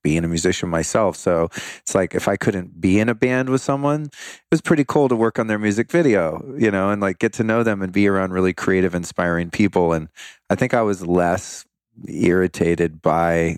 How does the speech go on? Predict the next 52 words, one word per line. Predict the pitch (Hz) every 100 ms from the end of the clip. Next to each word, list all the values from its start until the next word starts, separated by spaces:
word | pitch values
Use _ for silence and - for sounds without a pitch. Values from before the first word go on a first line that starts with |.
| 82
being | 90 87 80
a |
shoe | - - 90
shine | - 82 82
boy, | 82 82 82
essentially, | 82 87 82 85 82 82
which | 78 80 -
is | 82 - - - - -
what | 95 90
it | -
comes | 101 90
down | 92 87
to | 90 85
in | 85
many | 82 85
cases. | 85 85 95 85 -
But | 82 -
that | 92
definitely | 90 85 90
wasn't | 85 90 87 87
your | 82 92
thing. | - 85 87
So | - 95
as | 95 98
you | 117
started | - 113 101 -
to | 101 92 85 - - - - 107
realize | 104 95 92 82
that | 90
that | 92 82
wasn't, | 98 117 104 92
in | 90
fact, | 92 90 85 -
your | 87
calling, | - 123 92 87
just | 90 -
like | 87 92
you | 85
had | 85
found | 87 85
years | 85 87 -
before | - - 127
that | 95 -
being | 92 87
a | 82
designer | 78 82 82 92 95 90
and | 80 78
making | 90 139 180 107 87
clothes | - 80 82 82
wasn't | 85 82 90
your | 80
calling, | 82 90 85 90 87